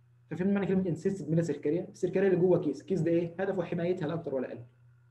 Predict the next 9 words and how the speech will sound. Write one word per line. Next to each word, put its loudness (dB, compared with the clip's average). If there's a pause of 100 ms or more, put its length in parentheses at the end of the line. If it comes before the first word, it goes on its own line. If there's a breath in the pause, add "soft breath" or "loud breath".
(220)
ماشي؟ -8
او، 0
او 2
يعني 0
دوره 2
انه 0 (180)
بيحميها، 4
سيست، 2 (420)
كيس. 0